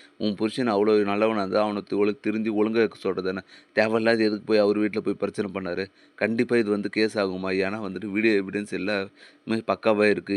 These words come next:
இதுவும் இல்ல, அது நிறைய பேர் அங்க பார்த்துருக்காங்க. அதனால கண்டிப்பா உன் புருஷன் ஆறு மாசமான ஜெயில்ல இருப்பார்" அப்படின்ற மாதிரி சொல்லிட்டு இருக்க. உடனே மீனாவுமே பார்த்தீங்கன்னா என்ன பண்றதுன்னு தெரியாம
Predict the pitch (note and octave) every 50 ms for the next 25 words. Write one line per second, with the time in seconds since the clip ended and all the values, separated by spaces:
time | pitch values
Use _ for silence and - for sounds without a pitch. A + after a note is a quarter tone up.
0 | G2 F#2+ F#2+ F#2 G#2 G#2+ G2+ F#2+ F#2+ F#2+ F#2+ G2 G2 F#2+ F#2+ G#2 G#2+ F#2 G#2 G#2
1 | G#2 G2 F#2 F#2+ - G2 G2 - G2+ F2+ - F#2+ F2+ F2+ F#2 F2+ F2+ F2+ G2 G2+
2 | G2+ - F#2+ F#2 G2+ G#2 G2+ G#2 A2 A2 G#2 F2+ - G2 G2 G2+ A2 G#2 G2 G2
3 | F#2 G2 G2+ G2+ F#2+ - F#2+ G2 G2+ G2+ F#2+ - G2 G#2 G#2+ G2 F#2 - _ -
4 | F#2 - _ - - - - _ _ G2 - A2 G#2 G2+ G2+ G2 G2+ G#2 G2+ -
5 | - G2 G2 F2 F#2+ F#2+ G2 F#2+ G2+ G2 F#2+ F#2+ G2+ G#2 G2+ F#2+ F#2+ E2 _ _
6 | _ _ _ _ _ _ _ _ _ _ _ - G#2 G#2 G#2 G#2 G#2 G#2 G#2 G#2
7 | G2+ - F#2+ F#2+ F2 F#2+ F#2+ F#2+ F#2+ F#2+ G2 F2+ G2+ G2+ - G#2 F#2 F#2 G2 G2
8 | F#2+ F#2+ - F2 - E2+ E2+ F2 F2+